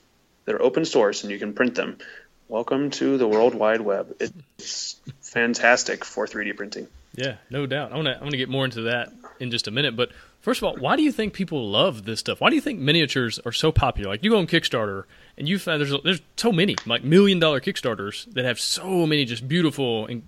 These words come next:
Speaker 2: intricate, amazing miniatures. And so, like, what is it about these things that are, people are just drawn to?
Speaker 1: Your guess is as good as mine. I,
Speaker 2: <laughs>
Speaker 1: I'm just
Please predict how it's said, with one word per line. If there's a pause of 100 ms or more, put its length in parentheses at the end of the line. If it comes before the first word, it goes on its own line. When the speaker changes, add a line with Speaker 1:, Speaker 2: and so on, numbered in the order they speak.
(120)
Speaker 2:
intricate,
amazing (480)
miniatures. (400)
And
so,
like,
what
is
it
about
these
things
that
are, (100)
people
are
just
drawn
to? (920)
Speaker 1:
Your
guess
is
as
good
as
mine.
I,
Speaker 2:
<laughs>
Speaker 1:
I'm
just